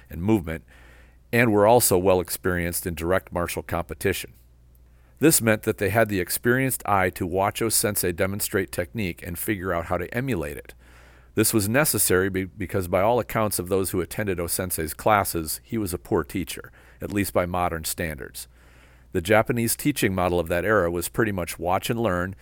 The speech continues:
and then do a lot of repetitions until you figure it out. Bear with me here because what I'm gonna cover is what I believe is the most likely reasons behind the misunderstandings about Aikido.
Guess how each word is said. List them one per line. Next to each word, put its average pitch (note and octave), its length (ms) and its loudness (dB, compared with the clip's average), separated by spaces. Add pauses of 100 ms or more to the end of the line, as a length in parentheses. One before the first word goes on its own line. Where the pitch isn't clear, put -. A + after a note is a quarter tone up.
(220)
and F#2+ 120 -6
then F#2 120 -2
do F2+ 120 0
a F2+ 40 2
lot F#2 240 4
of G#2 80 -2
repetitions F#2+ 720 -2
until E2+ 240 -4
you E2+ 120 -4
figure D#2 380 -4
it D2 80 -2
out. C#2 280 -6 (760)
Bear A2 160 10
with A2+ 200 6
me G2 100 0
here F#2+ 180 0
because E2+ 300 -4
what F2+ 120 0
I'm F2+ 60 -2
gonna F2 160 -4
cover F2 400 4
is E2 140 -6
what F2 120 0
I F2 100 0
believe F2 300 -2
is D#2+ 120 -8
the F2 80 -10
most F2+ 280 -4
likely G2 380 0
reasons E2+ 460 -2
behind F2 340 -6
the E2 60 -8
misunderstandings E2+ 1080 -4
about D#2+ 280 -4
Aikido. - 540 -8